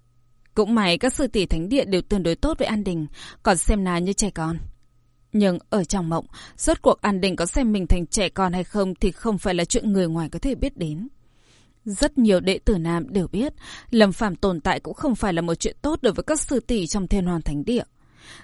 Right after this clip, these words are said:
Từ sau khi Lâm Phàm xuất hiện, đệ tử trong thánh địa kết thành bạn đời thiếu đến đáng thương. Trước kia từng người thoát khỏi kiếp độc thân thì còn dễ xử lý,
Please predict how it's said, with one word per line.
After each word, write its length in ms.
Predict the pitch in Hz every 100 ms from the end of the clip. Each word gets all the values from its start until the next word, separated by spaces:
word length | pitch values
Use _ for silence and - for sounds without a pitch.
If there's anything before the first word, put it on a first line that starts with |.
| -
Từ 120 | 226
sau 200 | 190 214
khi 280 | 190 202 185
Lâm 180 | 185 175
Phàm 200 | 202 156
xuất 220 | - -
hiện, 200 | 226 165 - - _
đệ 200 | 214 208
tử 220 | - 208
trong 220 | 156 185 170
thánh 260 | - 170
địa 180 | 262 - -
kết 180 | 311 -
thành 260 | 254 170
bạn 200 | - 196
đời 220 | 196 180 165
thiếu 220 | - 165
đến 200 | 165 180
đáng 240 | 160 143 170
thương. 240 | 254 175 - - _ _ _ _ _ _
Trước 220 | - 285
kia 280 | - 180 175 175
từng 260 | - 196 175
người 180 | 180 165
thoát 240 | - 302
khỏi 160 | 294 175
kiếp 220 | 285 294
độc 240 | 240 -
thân 240 | - 190 180
thì 100 | 190
còn 180 | 180 156
dễ 180 | -
xử 200 | 247 -
lý, 360 | 156 147 156